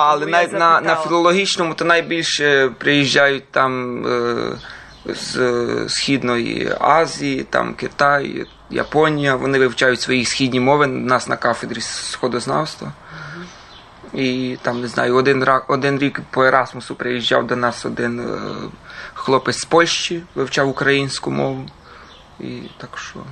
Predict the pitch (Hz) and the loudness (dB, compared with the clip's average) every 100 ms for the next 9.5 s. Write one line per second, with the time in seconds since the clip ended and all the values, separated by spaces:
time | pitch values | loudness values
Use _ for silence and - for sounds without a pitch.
0 | - - - - 156 151 160 160 - - | -18 -20 -20 -20 -20 -20 -20 -20 -20 -20
1 | - - - - - 160 165 165 - 247 | -14 -12 -10 -12 -8 -4 -2 -2 -2 -2
2 | 240 240 220 - 185 185 180 - 269 226 | 2 2 2 -2 -2 0 0 0 0 -2
3 | 151 - 180 175 151 139 131 - 160 147 | -4 0 0 0 -6 -6 -10 -2 4 4
4 | 147 147 147 135 135 139 123 131 139 135 | 4 2 -2 -6 -4 -4 -2 0 0 0
5 | 135 139 170 - 113 - 120 117 - - | -2 -4 -4 -6 -12 -10 -10 -8 -6 -2
6 | 127 127 120 - - - - 101 113 101 | 2 2 0 -8 -20 -20 -14 -8 -4 -2
7 | 113 123 113 - 139 - - 123 117 120 | -2 -2 -8 -2 0 2 0 -2 -2 -6
8 | - - 117 107 98 - 117 120 117 - | -8 -6 -4 -4 -6 -6 -4 -4 -6 -6
9 | 120 - 190 170 | -6 -2 -2 -2